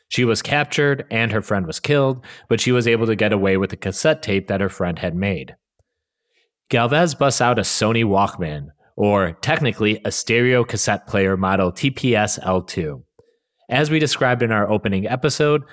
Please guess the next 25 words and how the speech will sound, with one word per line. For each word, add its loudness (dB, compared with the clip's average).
the 2
Walkman 2
is -2
one 2
of 0
the 0
most 0
important -2
pieces -2
of -2
hardware 0
in -2
Kojima's -2
life. -10
The -4
first 0
time -2
he -2
could -4
take -2
his -4
love 2
of 0
music 0
mobile, 2